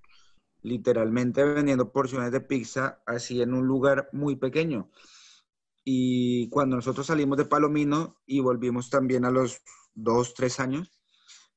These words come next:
resulta que él ya tenía ahí <laughs> casi que un, un imperio, ¿ah?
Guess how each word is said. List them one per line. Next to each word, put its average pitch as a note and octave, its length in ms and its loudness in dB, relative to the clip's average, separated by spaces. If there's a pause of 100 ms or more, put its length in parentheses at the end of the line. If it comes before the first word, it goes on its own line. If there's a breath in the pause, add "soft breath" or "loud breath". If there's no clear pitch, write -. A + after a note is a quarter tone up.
resulta B2 360 0
que C#3 80 0
él C#3 60 -2
ya C3+ 120 2
tenía C#3 300 0
ahí C#3 320 4
<laughs> - 1160 -8
casi C#3 300 -4
que D3 120 2
un, D3 140 4 (140)
un C#3+ 140 2
imperio, C#3 560 0
¿ah? D#3+ 140 -6